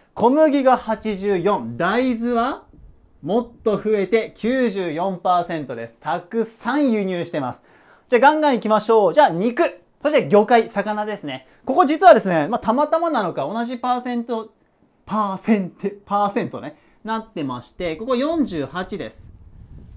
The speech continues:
まあ、上に比べれば、約半分まで、まあ、下がってはいるんですが、えー、船がなくなると、みんなが、まあ、スーパーとかで売ってるね、お魚とか肉っていうのも半分がなくなります。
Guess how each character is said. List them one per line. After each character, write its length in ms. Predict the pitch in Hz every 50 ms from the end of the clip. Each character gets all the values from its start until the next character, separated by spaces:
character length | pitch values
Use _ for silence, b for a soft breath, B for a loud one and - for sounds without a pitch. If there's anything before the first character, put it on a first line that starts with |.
| - - -
ま 180 | 269 330 311
あ、 40 | 240
上 180 | 196 226 302 349
に 100 | 349 339
比 60 | - 330 330 330 311
べ 80 | 330 320
れ 100 | 311 247
ば、 220 | 202 - - - _ _ _ _ _ _
約 260 | - 240 247 247 226 180
半 380 | - - 240 269 269 262 254
分 200 | 262 285 262 226
ま 140 | 190 151 127
で、 100 | 117 -
ま 80 | 180 190
あ、 40 | 185
下 180 | - 226 240
が 120 | 262 320 349
っ 140 | 349 349 -
て 100 | - 214
は 160 | 196 170 156
い 100 | 160 170
る 140 | 185 233 240
ん 120 | 214 180
で 120 | 143 147 131
す 240 | - - 139 127 127
が、 300 | 143 240 233 - - b b b b b b b b b b
え 120 | 185 185 180
ー、 20 |
船 260 | 185 240 220 196 180 156
が 120 | 151 165
な 120 | 196 208
く 140 | 202 208 214
な 120 | 208 202 208
る 140 | 202 196
と、 280 | 196 240 277 311 359 381
み 180 | 277 180 180 185
ん 80 | 185 185
な 100 | 180 160
が、 140 | 151 135
ま 80 | 143 160
あ、 40 | 156
ス 140 | - - 214
ー 80 | 202 180
パ 140 | 175 139
ー 40 | 131
と 80 | - 120
か 100 | 127 123
で 100 | 131 135
売 40 | 135
っ 20 |
て 160 | 131 - 156
る 100 | 147 160
ね、 160 | 208 254 277 254
お 80 | 170 151
魚 500 | - 165 156 156 156 160 175 247 277 262
と 120 | 254 202
か 180 | - 139 117 -
肉 380 | - 151 160 151 151 214 220 220
っ 20 |
て 200 | 220 - - 180
い 60 | 175
う 40 | 170
の 80 | 165 165
も 240 | 208 220 - B B B B
半 500 | B - 277 311 320 320 320 311 294 262
分 260 | 285 320 311 262 202
が 180 | 190 254 226 -
な 200 | 123 123 147 147
く 120 | - - 175
な 80 | 160 139
り 80 | 120
ま 100 | 98 90
す。 80 | -